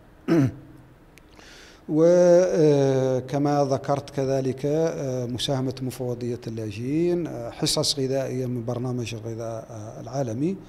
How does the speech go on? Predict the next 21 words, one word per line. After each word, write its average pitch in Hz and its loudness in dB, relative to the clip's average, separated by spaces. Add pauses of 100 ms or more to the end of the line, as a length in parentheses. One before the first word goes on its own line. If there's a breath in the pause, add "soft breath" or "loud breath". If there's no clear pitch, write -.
(560 loud breath)
وبعض 175 2
ال-، 131 -2
الوسائل 139 0
خاصة، 147 -4
آه، 113 -8
في 165 0
الحماية، 135 0 (580 loud breath)
الحماية 123 -8
من 120 -10
الكمامات 123 -6 (140)
ومن، 117 -8
آه، 117 -8 (560 loud breath)
آه، 117 -8 (100)
والسائل 123 -4
الأخرى، 123 -8 (440 loud breath)
م، 139 -2
آه، 151 -4 (720)
قد 185 -2
توفرت 131 -8 (340)
ولو 127 -6
بشكل، 127 -8